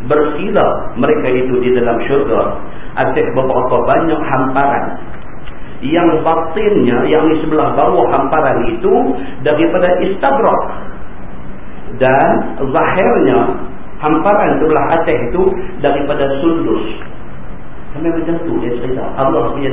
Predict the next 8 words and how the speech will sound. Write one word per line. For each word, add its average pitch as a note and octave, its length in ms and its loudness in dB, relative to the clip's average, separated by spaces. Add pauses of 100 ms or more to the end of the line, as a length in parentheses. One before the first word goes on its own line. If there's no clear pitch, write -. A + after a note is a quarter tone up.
detail - 560 0
dalam A#2 320 -2
Quran. - 360 -2 (1900)
Masuk G#3 320 2
syurga E3+ 300 2 (180)
esok, A2+ 320 0
dia B2+ 160 2
kata B2 200 0